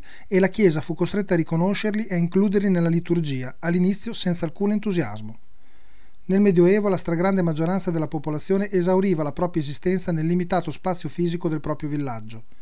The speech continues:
L'eventualità di un viaggio che permettesse di allargare l'orizzonte geografico delle proprie esperienze poteva rispondere anche a una naturale esigenza di evasione. Non sempre le motivazioni di questi viaggiatori erano puramente spirituali o religiose.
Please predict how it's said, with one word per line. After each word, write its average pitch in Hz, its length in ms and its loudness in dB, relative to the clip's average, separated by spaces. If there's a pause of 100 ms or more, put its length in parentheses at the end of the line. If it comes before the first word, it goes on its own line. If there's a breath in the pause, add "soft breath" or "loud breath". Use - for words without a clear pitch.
(480 soft breath)
L'eventualità 202 540 4
di 175 80 2
un 170 80 4
viaggio 160 380 2
che 139 120 -6
permettesse 160 520 0
di 165 80 0
allargare 160 420 0
l'orizzonte 151 460 -2
geografico 151 560 -4
delle 135 180 -6
proprie 170 300 -4
esperienze 170 580 -4 (380 soft breath)
poteva 190 380 4
rispondere 175 500 2
anche 190 280 0
a - 20 2
una 170 160 2
naturale 175 420 2
esigenza 170 440 2
di 170 100 2
evasione. 123 560 -4 (540 soft breath)
Non 190 180 4
sempre 180 400 2
le 170 80 4
motivazioni 160 500 0
di 156 80 -2
questi 160 240 -2
viaggiatori 156 640 0
erano 180 300 0
puramente 170 500 0
spirituali 160 640 0
o 190 40 2
religiose. 123 640 -4